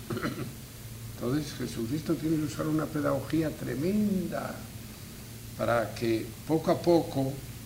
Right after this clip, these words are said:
pudieran creer quién era Él. Y por eso, fíjense que es curiosísimo, cómo creen en Él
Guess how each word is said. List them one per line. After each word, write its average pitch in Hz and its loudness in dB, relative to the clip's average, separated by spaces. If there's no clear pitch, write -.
pudieran 147 6
creer 165 2
quién 160 4
era 180 4
Él. 269 6
Y 151 6
por 139 4
eso, 175 6
fíjense 147 4
que 151 -2
es 139 2
curiosísimo, 151 4
cómo 151 2
creen 190 4
en 175 4
Él 208 4